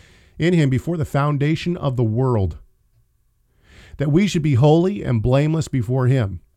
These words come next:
How are we holy and blameless before the living God? Well, the only way that we're holy and blameless before the living God is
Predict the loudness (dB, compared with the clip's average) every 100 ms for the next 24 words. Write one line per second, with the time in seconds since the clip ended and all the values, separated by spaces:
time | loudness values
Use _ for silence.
0 | _ _ _ _ _ -4 0 2 0 0
1 | 0 2 2 0 0 0 0 0 -2 -4
2 | -4 -4 -2 -2 -2 -2 -2 -2 -4 -10
3 | _ _ _ _ _ _ _ -2 0 2
4 | 2 0 0 0 0 2 2 0 0 0
5 | 0 -2 -2 -4 -2 -2 -2 -2 0 0
6 | -2 -4 0 2 2 -2